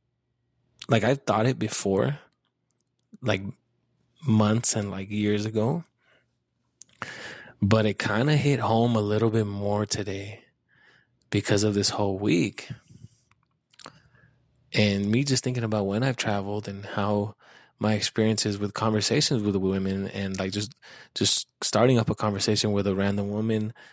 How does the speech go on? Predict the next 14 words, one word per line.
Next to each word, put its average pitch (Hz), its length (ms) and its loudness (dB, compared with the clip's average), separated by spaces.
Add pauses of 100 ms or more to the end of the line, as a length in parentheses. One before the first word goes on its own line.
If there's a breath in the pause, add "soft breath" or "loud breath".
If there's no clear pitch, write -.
(160 loud breath)
or, 110 100 0
like, 95 160 -2
group 104 240 0
of 113 80 -2
people 123 300 2
that 107 140 2
I 101 100 2
don't 101 200 -2
even 101 220 -10
know. 165 220 2
And 113 100 0
I'm 101 100 -2
like, 95 180 -6
"Yo," 117 240 2